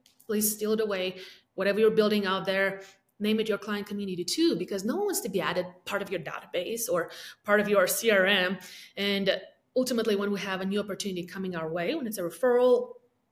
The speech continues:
we say, "Hey, this is who we are. This is what we do. We're so honored to have you. How do you feel being added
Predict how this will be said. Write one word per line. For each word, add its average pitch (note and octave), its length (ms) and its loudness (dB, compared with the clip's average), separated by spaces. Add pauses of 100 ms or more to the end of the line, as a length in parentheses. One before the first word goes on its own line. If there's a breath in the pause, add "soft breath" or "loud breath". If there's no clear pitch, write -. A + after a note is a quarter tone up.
(120)
we G#3 100 2
say, F#3+ 240 -2
"Hey, F#3 400 -4 (400 loud breath)
this A3+ 140 4
is - 80 0
who A#3+ 120 0
we A3 140 6
are. G3 300 4
This F#3 120 -4
is F#3 140 -4
what F#3+ 140 -6
we F3+ 80 -2
do. E3+ 400 -6
We're F3+ 100 -4
so F#3 160 -2
honored F3+ 220 -2
to G3 100 -10
have A3+ 220 -4
you. G3 120 -2
How G#3 140 -4
do E4+ 80 4
you F#4 80 4
feel C4+ 320 0 (260)
being G#3 280 0
added F3+ 260 2